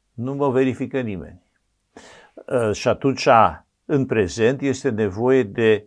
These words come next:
multă rigurozitate în aplicarea unor terapii.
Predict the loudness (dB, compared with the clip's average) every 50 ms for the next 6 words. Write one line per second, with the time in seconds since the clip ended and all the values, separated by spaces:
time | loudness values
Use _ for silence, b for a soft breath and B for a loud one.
0 | _ _ _ _ -2 -2 -2 -2 0 2 2 2 2 0 -2 -4 -4 -2 -2 -2
1 | -4 -6 -10 -4 -4 -2 -2 -4 -6 _ -8 -6 -6 -6 -8 -14 -18 _ _ _
2 | _ _ _ -4 -2 0 0 0 0 -2 -8 -6 -2 0 0 2 2 0 0 -2
3 | -4 -8 -8 -8 -6 -6 -4 -6 -6 -10 -16 -20 -20 _